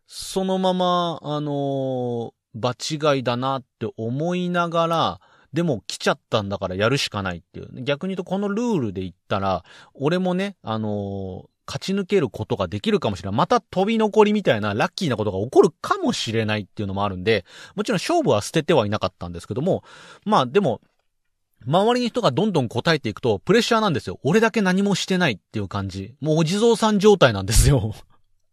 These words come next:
<laughs>で、うわー、どうしよう、どうしようとかって思って、で、これならいけるかもっていうような問題が自分の中で来たんですよ。これは取っ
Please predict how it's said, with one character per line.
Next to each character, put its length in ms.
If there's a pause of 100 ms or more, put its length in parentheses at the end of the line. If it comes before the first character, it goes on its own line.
(140)
<laughs> 720
で、 80
う 100
わ 200
ー、 60
ど 160
う 60
し 100
よ 100
う、 20
ど 80
う 100
し 80
よ 80
う 40
と 60
か 80
っ 40
て 100
思 180
っ 60 (320)
て、 240 (240)
で、 80
こ 240
れ 100
な 120
ら 80
い 100
け 120
る 80
か 100
も 100
っ 60
て 240
い 100
う 80
よ 120
う 40
な 120
問 340
題 160
が 200
自 200
分 140
の 80
中 180
で 80
来 80
た 120
ん 40
で 60
す 20
よ。 120
こ 160
れ 80
は 140
取 240
っ 40